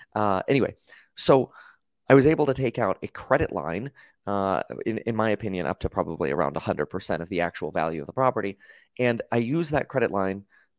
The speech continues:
to put twenty-five percent down on my first rental property. Okay, that, that started my career as a real estate investor. So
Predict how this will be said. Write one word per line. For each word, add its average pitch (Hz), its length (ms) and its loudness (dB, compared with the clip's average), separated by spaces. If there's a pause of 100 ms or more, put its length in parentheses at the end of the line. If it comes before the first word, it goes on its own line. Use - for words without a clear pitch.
(320)
to 113 300 2
put - 220 -2
twenty-five 117 720 -4
percent 101 360 -4
down 90 400 -2
on 98 100 -4
my 90 80 -2
first - 300 -6
rental 95 240 2
property. - 400 -8 (1080)
Okay, 113 180 2
that, 117 340 0 (140)
that 120 180 4
started 101 720 -4 (180)
my 101 200 -6
career 95 540 -6 (180)
as 90 420 -2
a 104 60 -4
real 98 220 0
estate 90 240 -6
investor. 82 440 -8 (600)
So 113 420 4